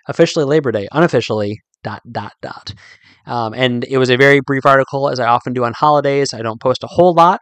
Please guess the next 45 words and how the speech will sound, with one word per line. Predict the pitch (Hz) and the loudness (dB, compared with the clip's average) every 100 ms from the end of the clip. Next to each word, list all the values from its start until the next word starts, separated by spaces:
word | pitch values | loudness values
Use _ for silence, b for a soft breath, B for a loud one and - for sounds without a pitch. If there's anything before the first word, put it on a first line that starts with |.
| - | -8
s-, | - - - | -12 -8 -2
but | |
I | 113 | 0
just | 110 113 | -2 -6
posted | - 123 113 | -6 -6 -8
a | - | -10
few | 120 | -10
thoughts | - 139 147 143 | -2 0 0 -2
about | 120 110 110 120 | -6 -2 -4 -4
how | 127 123 113 113 - B B B B - | -2 0 0 -2 -6 B B B B -6
uh, | 113 107 | -4 -2
Labor | 139 175 175 | 2 4 6
Day, | 123 127 - - | 4 2 -4 -8
in | 123 | -4
many | 120 143 | 0 0
ways, | 123 110 117 - - | 0 0 -2 -4 -8
is | 120 117 117 113 110 110 113 | -6 -2 -2 -4 -6 -8 -6
the | 117 113 110 107 - | -6 -4 -4 -6 -10
first | - 147 143 - - - | -4 0 0 0 -8 -6
tolling | - 135 135 127 113 | -2 0 -2 -2 -2
bell | 123 127 107 113 | 2 2 2 -2
for | - | -6
the | 107 - 135 | -8 -4 -2
fact | 127 - | -2 -4
that | - - _ | -10 -14 _
fall | 131 143 135 | -2 0 -2
is | 127 117 | -4 -6
here | - 185 135 120 | -6 -2 -2 -2
and | 113 110 | -2 -4
winter | 113 117 | -6 -6
is | 113 113 | -8 -10
coming. | - - 123 - - B B B B | -8 -4 -4 -6 -16 B B B B
Now, | 117 113 | -4 -4
in | 113 | 0
some | 151 156 | 0 2
parts | 165 151 143 | 2 2 0
of | |
the | 131 | -6
country, | - 139 139 165 170 120 | -4 -6 -4 -4 -4 -4
that | 113 | -6
doesn't | 123 123 110 | -4 -6 -4
mean | 120 | -4
a | 131 | -4
whole | 127 139 139 | -4 -4 -2
lot, | 147 160 | 0 -2